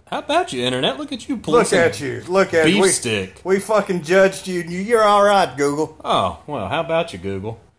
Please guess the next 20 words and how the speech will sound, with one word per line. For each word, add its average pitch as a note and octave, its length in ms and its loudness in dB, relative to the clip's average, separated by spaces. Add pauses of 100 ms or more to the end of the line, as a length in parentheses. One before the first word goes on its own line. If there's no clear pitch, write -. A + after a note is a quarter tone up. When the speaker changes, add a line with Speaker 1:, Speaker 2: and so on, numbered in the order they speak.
(240)
Speaker 1:
But A#2 120 -4
you - 60 -18
throw C3+ 260 -4
that B2+ 160 -2
in A#2+ 140 -4
DuckDuckGo, B2 680 0
it'll F#2 140 -4
show A2+ 160 -4
you G2 140 -4
some D#3+ 120 2
Speaker 2:
Okay. D#3 400 2 (100)
Speaker 1:
beef C#3 160 -6 (800)
stick. - 1000 -6
<laughs> - 0 -
Speaker 2:
Continue. D3 640 -4 (360)
Speaker 1:
Okay, C#3+ 300 2
so C3+ 160 -6
my E3 160 0
number F3+ 260 -2
four, A#2+ 300 -2